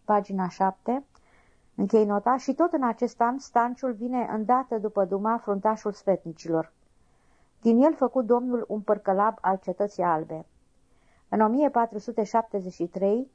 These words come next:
Stanciul și cu fiul său Mărza trec înaintea tuturor boierilor.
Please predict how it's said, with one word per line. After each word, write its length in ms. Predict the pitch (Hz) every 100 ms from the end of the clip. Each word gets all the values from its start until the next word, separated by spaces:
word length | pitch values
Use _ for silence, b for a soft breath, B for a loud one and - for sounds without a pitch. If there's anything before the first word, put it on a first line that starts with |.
| _ _ _ _ -
Stanciul 580 | - - 220 226 277 269
și 140 | -
cu 100 | 214
fiul 280 | 208 247 226
său 240 | - 214
Mărza 440 | 196 208 214 247 240
trec 320 | 233 247 -
înaintea 500 | 202 196 226 214 190
tuturor 400 | 226 214 202 185
boierilor. 720 | 175 180 170 165 160 156 -